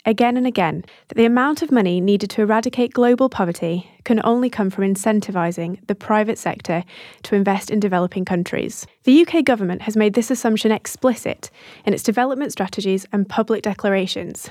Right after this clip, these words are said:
most recently in leaked comments by Penny Mordaunt, who said that the U K's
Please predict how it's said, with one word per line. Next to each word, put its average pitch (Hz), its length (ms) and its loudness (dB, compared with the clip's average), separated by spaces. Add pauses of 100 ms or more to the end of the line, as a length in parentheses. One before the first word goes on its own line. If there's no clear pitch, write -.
most 247 300 2
recently 254 640 0 (420)
in 208 140 4
leaked 226 260 2
comments 170 400 -6
by 202 160 0
Penny 240 240 0
Mordaunt, 233 580 2 (460)
who 220 80 4
said 214 200 2
that 208 120 -6
the 226 80 4
U 262 220 4
K's 262 280 2